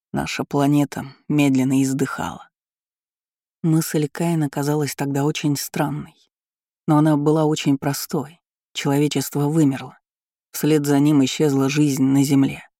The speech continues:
Оба события следовали одно за другим, но не проистекали одно из другого.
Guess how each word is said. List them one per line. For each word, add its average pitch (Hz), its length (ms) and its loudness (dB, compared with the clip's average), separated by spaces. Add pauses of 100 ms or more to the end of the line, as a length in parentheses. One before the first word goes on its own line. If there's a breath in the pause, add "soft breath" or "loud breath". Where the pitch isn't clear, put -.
(760)
Оба 175 200 -4
события 156 540 -2
следовали 156 500 0
одно 139 320 2
за 135 120 -2
другим, 135 460 -2 (500)
но 147 100 2
не 139 140 4
проистекали 147 680 -2
одно 135 300 0
из 131 140 2
другого. 135 520 -4